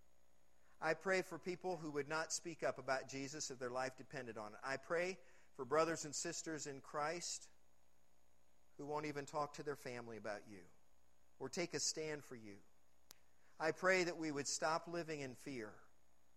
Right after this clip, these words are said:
and that we would walk by faith, that we would live by faith, that we would hear this call that you put on each of our lives to serve you in ways unimaginable to us, impossible to us,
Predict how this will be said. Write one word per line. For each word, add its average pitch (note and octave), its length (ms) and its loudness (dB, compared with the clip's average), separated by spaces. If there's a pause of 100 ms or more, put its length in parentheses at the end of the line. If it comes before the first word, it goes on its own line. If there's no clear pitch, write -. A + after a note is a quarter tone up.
(240)
and B2 120 -2
that C#3 160 2
we D3 140 2
would C#3 200 2
walk C#3+ 400 6
by E3 140 6
faith, A#2 320 0
that D3+ 100 -10
we D3 140 -2
would C#3 140 2
live D3+ 280 2
by C3+ 160 8
faith, A2+ 320 -2
that C3 100 -6
we C#3+ 140 -2
would D3 160 0
hear F3+ 360 0 (480)
this F3 260 6
call F3+ 440 8
that D#3+ 140 -2
you D3 80 0
put F3 220 0
on D#3 180 4
each E3 220 -2
of D3 80 -2
our C3 160 2
lives A#2+ 760 2 (500)
to D#3 80 0
serve G3 400 6
you F#3+ 220 4
in E3 180 2
ways G3+ 460 4 (160)
unimaginable G3 800 2 (380)
to C#3+ 120 2
us, - 560 4 (1400)
impossible F#3 760 4
to C3+ 220 -2
us, - 580 0